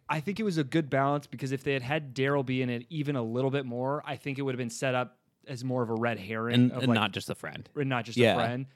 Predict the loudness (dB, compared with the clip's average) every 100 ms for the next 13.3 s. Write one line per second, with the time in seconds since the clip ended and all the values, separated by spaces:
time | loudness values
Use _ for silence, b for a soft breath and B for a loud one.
0 | b -2 0 0 0 0 0 0 0 -2
1 | -4 -4 0 0 -2 -8 -4 -2 -2 -2
2 | -2 -2 -4 -6 -8 -8 -8 -6 -6 -8
3 | -8 -6 -4 -6 -10 -10 -6 -4 -4 -6
4 | -10 -12 -12 -12 -16 -18 _ _ -8 -2
5 | 0 0 -2 -4 -4 -4 -6 -4 -4 -6
6 | -8 _ -10 -4 -2 -2 -2 -4 -6 -10
7 | -10 -10 -12 -14 -18 _ _ _ _ _
8 | _ -16 -14 -14 -16 -10 -4 -4 -4 -6
9 | -6 -6 -4 -2 -2 -4 -8 -6 -6 -6
10 | -8 -12 _ _ _ _ _ -2 2 2
11 | -2 -8 -14 _ -2 2 2 2 0 0
12 | 0 0 0 0 0 0 2 0 0 0
13 | 0 -2